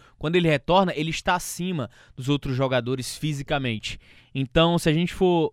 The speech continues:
falar nesse aspecto de idade,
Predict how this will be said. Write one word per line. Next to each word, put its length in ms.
falar 480
nesse 460
aspecto 680
de 160
idade, 540